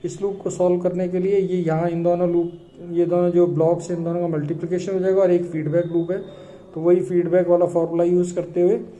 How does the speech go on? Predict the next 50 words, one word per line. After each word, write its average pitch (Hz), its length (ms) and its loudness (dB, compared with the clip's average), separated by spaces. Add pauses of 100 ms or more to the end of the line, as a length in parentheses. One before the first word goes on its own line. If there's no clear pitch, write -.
(560)
अपन 170 220 -4
इसको 175 220 -6
बनाएंगे। 175 420 0
और 185 280 6
उसके 180 240 0
बाद 180 280 2
फिर 190 140 2
ये 185 180 2
complete 175 420 0
जो 180 120 2
इसका 190 220 2
block 180 300 4
बनेगा 175 280 2
वो 165 140 2
ये 170 180 4
बन 190 220 2
गया। 202 180 0
इसके 190 240 -6
बाद 175 160 2
इसको 175 200 -4
इससे 175 200 -4
multiply 175 440 -2
कर 175 120 0
दिया 175 180 4
जाता 175 180 2
है 185 80 0
second 170 300 -4
block 175 220 2
से, 214 160 -2 (480)
क्योंकि 170 220 -2
ये 175 80 4
cascade 175 420 -2
में 190 100 -2
जुड़े 180 160 2
हुए 185 200 4
हैं। 208 80 0
उसके 175 260 -2
बाद 175 320 2 (420)
और 165 200 0
एक 175 180 4
ये 180 240 4 (120)
feedback 165 400 2
loop 175 260 4
है, 170 60 4
तो 170 100 0
वही 180 240 4
वन 185 420 2 (420)
जी 165 200 -6 (140)
upon 196 340 2 (540)
one 185 160 2